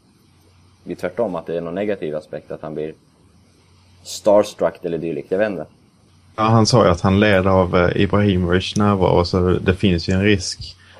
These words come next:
Speaker 2: även om man inte ska jämföra Kaká och Ibrahimovic på så många sätt, förutom att de är väldigt, eh, framgångsrika fotbollsspelare. Men, eh, jag har s-, ja,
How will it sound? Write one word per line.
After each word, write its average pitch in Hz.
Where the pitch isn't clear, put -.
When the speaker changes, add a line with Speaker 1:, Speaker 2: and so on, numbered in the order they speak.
Speaker 2:
även 95
om 95
man 95
inte -
ska -
jämföra 95
Kaká 92
och 87
Ibrahimovic 87
på 90
så 92
många 92
sätt, -
förutom 90
att 87
de 92
är 90
väldigt, 87
eh, 69
framgångsrika 92
fotbollsspelare. 85
Men, 92
eh, 82
jag 107
har 110
s-, -
ja, 107